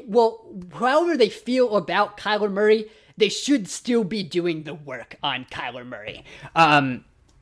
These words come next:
and, so, and not doing the work, uh, would be detrimental. So I, I'm still not sure if Kyler Murray is the type of player the Giants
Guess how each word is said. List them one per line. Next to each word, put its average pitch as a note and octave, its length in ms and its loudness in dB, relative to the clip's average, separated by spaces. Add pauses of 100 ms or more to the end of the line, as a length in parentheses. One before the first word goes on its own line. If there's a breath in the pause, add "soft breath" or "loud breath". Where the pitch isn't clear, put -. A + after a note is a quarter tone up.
(320)
and, F#3 220 6
so, - 160 0
and F3+ 340 2
not A3 320 6
doing F3+ 300 -4
the D#3+ 80 -6
work, C#3+ 400 -8
uh, D#3 260 -4
would E3 160 -8
be C#3+ 420 -8
detrimental. C3+ 680 -8
So D#3+ 200 -10
I, G3+ 220 6
I'm A#3+ 300 0
still - 260 0
not B3 240 0
sure G#3+ 240 2
if G#3+ 160 -2
Kyler F3 260 -2
Murray E3+ 220 -2
is D#3+ 200 -8
the C#3+ 100 -10
type D3+ 240 -8
of C3+ 240 -16
player D#3 260 -4
the C#3 100 -10
Giants C#3+ 600 -8